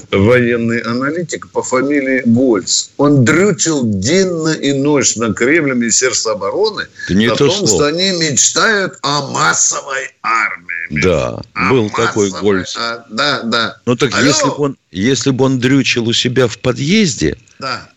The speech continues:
Speaker 1: А
Speaker 2: и дрючил бы до сих пор, так
Speaker 1: Да.
Speaker 2: его же пресса поддерживала.
Speaker 1: Конечно.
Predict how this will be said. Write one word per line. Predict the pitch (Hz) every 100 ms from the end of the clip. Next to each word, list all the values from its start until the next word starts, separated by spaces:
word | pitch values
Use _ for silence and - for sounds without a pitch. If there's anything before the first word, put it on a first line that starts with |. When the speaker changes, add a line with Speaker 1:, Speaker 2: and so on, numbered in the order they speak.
| _
Speaker 1:
А | 107 -
Speaker 2:
и | 156 175
дрючил | 147 135 190 165 147
бы | 139 139
до | 143
сих | 139 151 -
пор, | - 82 - - _ _ -
так | 110
Speaker 1:
Да. | 120 110
Speaker 2:
его | 117 113
же | 90 95
пресса | 135 190 202 139
поддерживала. | - 87 78 73 80 62 55 55 50 50
Speaker 1:
Конечно. | - 117 117 143 160 - 113